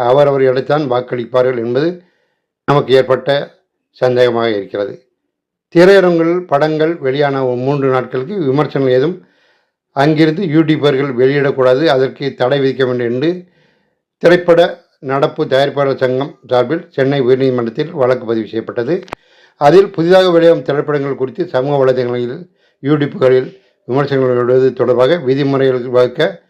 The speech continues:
அரசுகளுக்கு உத்தரவிட வேண்டும் என்று கோரிக்கை விடப்பட்டது. பெரிய பட்ஜெட் படங்கள் வெளியாகும் போது அவை குறித்து எதிர்மறையான விமர்சனங்கள் வெளியிடுவதால்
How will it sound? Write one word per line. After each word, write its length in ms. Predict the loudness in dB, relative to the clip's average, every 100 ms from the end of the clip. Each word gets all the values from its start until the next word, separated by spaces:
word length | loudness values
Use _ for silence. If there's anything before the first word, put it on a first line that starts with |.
| _ _ _
அரசுகளுக்கு 540 | 0 2 2 0 0 -2
உத்தரவிட 420 | 0 0 2 2
வேண்டும் 260 | 0 -2 -4
என்று 260 | -6 -4 -6 2
கோரிக்கை 400 | 6 6 4 0
விடப்பட்டது. 600 | 0 -2 -2 -4 -4 -6 -8 _ _ -2
பெரிய 240 | 0 4 4
பட்ஜெட் 360 | 2 2 0 2
படங்கள் 400 | 0 2 0 -2 -6
வெளியாகும் 420 | -4 0 0 0
போது 140 | -2 0 0
அவை 180 | 0 -2
குறித்து 400 | -2 -4 -2 -2 -2 _ _ _ 0
எதிர்மறையான 540 | 4 6 6 4 2 0
விமர்சனங்கள் 560 | -4 -6 -6 -6 -4
வெளியிடுவதால் 600 | -4 -4 -4 -2 0 -2